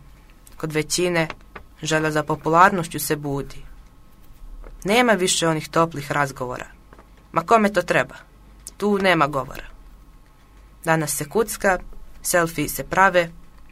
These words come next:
kao da sam u jezivoj kući strave. Ima ti najviše pratilaca na Insta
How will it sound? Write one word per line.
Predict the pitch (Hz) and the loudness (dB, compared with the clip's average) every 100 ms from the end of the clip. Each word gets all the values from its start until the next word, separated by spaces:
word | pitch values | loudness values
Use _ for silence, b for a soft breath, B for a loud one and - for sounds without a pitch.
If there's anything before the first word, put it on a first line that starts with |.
| - - | -20 -2
kao | - 240 | 6 6
da | 202 | 6
sam | 175 151 | -2 -4
u | 147 | 0
jezivoj | 160 170 156 143 139 - - - | 0 0 -2 -2 -4 -10 -20 -12
kući | 151 147 - | -12 -10 -10
strave. | - - 139 135 - - - - - - - - - - - - - | -8 -6 -4 -6 -8 -18 -20 -20 -20 -20 -20 -20 -20 -20 -20 -20 -6
Ima | 175 185 | -2 0
ti | 180 | 0
najviše | 185 196 185 175 | 2 2 4 2
pratilaca | 170 180 190 185 180 202 | 4 4 4 2 2 0
na | 190 | 2
Insta | 196 170 - | 2 0 -4